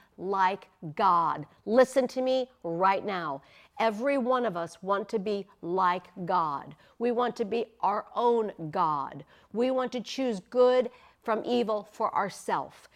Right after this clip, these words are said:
And it's no different for us than it was for Eve. And so all of a sudden she goes, "Gosh, maybe God's trying to keep something from me. Hmm. Maybe I should taste this and begin to discern for myself what's good and evil."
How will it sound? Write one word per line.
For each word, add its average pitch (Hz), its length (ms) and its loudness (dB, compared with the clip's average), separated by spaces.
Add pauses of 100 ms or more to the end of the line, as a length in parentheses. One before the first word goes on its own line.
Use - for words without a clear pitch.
(160)
And 196 120 -4
it's 190 220 -6
no 226 300 4
different 294 360 -2
for 262 220 -6
us 240 380 -2 (100)
than 180 140 -6
it 175 120 -6
was 196 320 -4
for - 200 -8
Eve. 208 480 -4 (280)
And 196 140 -6
so 202 160 0
all 196 140 4
of 208 80 -2
a 208 60 -4
sudden 285 340 -2
she 240 180 -8
goes, 196 440 -6 (340)
"Gosh, 240 280 -14
maybe 220 300 -10
God's 208 300 -14
trying 185 240 -12
to 170 40 -12
keep 277 300 -14
something 160 380 -14
from 151 260 -14
me. 143 240 -12 (320)
Hmm. 254 360 -6 (840)
Maybe 277 420 0
I 220 200 -6
should - 460 -6
taste - 420 -8
this 143 400 -6
and 175 100 -8
begin 196 300 -2
to 175 80 -10
discern 175 480 -8
for 180 140 -10
myself 220 760 -4
what's 190 300 -4
good 180 240 -4
and 156 120 -8
evil." - 400 -8